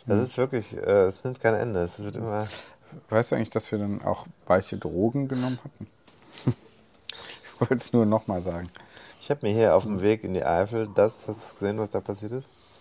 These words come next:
Speaker 2: Mhm.
Speaker 1: Sieht schlimm aus, ne?
Speaker 2: Mhm.
Speaker 1: Am Knie.
Speaker 2: Nee.
Speaker 1: Aufgerissen.
Speaker 2: Nee, sieht
Speaker 1: Ich hab mir
Speaker 2: nicht
Speaker 1: an
Speaker 2: schlimm aus.
Speaker 1: Orhans <laughs> Handschuhfach das Knie aufgerissen.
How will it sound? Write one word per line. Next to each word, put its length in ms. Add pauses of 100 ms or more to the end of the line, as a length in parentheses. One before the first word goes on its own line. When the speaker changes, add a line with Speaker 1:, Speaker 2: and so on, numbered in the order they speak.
(240)
Speaker 2:
Mhm. 320 (120)
Speaker 1:
Sieht 180
schlimm 240
aus, 260
ne? 140 (100)
Speaker 2:
Mhm. 300 (260)
Speaker 1:
Am 140
Knie. 340 (680)
Speaker 2:
Nee. 80
Speaker 1:
Aufgerissen. 800 (160)
Speaker 2:
Nee, 120
sieht 100
Speaker 1:
Ich 40
hab 80
mir 80
Speaker 2:
nicht 100
Speaker 1:
an 140
Speaker 2:
schlimm 180
aus. 220
Speaker 1:
Orhans 640
<laughs> 160
Handschuhfach 640 (400)
das 200
Knie 200
aufgerissen. 500